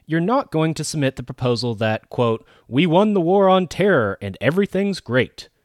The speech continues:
'Cause the first thing that's gonna happen is your budget's gonna be cut in half." You know, it's my opposite of Jesse Jackson's "Keep Hope Alive." It's "Keep Fear Alive. Keep it alive."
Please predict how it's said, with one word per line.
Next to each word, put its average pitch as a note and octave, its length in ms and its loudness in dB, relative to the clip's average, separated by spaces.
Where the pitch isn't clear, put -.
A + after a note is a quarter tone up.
'Cause B2+ 360 0
the A2 60 -10
first A3+ 360 0
thing G3+ 200 0
that's F#3 160 -2
gonna F3+ 220 0
happen A#2 380 0
is G2 240 -8
your B2+ 240 0
budget's B2 480 -2
gonna A2 200 -6
be G2 140 -6
cut - 300 -2
in C3+ 80 -2
half." F#2+ 420 -10
You F3 160 -2
know, F#3 340 2
it's F3+ 240 -4
my A#3 280 -2
opposite C#3+ 600 0
of A#2+ 380 -2
Jesse E3 320 0
Jackson's C3 720 -2
"Keep - 260 -4
Hope - 280 -2
Alive." A#2+ 580 0
It's A#2+ 400 -4
"Keep - 340 -4
Fear F3+ 380 0
Alive. F#2+ 500 -6
Keep A#2 240 -6
it A#2+ 80 -2
alive." A2+ 640 -2